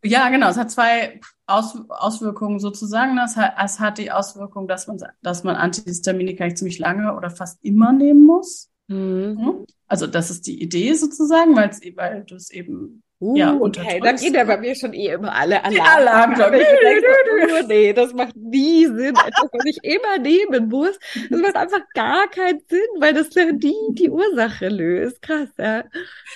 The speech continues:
Speaker 1: Genau. Und wenn du es dann absetzt, dann ist ja in der Regel, also dann kommt die,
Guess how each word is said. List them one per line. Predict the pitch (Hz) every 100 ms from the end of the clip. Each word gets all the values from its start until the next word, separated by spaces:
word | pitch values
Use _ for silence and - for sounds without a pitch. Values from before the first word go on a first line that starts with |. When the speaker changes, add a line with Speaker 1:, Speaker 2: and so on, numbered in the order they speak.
| _ _ _
Speaker 1:
Genau. | 403 294 165 190
Und | 262 339 427 415 403
wenn | 240
du | 233
es | 196 -
dann | 143
absetzt, | - 392 415 - - 170 392 - - - _ - _ _ _ _
dann | 240 226 302 392 349
ist | 269 277 -
ja | 240 226
in | - 226
der | 214 196
Regel, | 214 262 262 254 254 247 _ _ _ _ _ _ _ _ _ 180 - -
also | 196 196
dann | 208 294
kommt | 294 269 226
die, | 240 -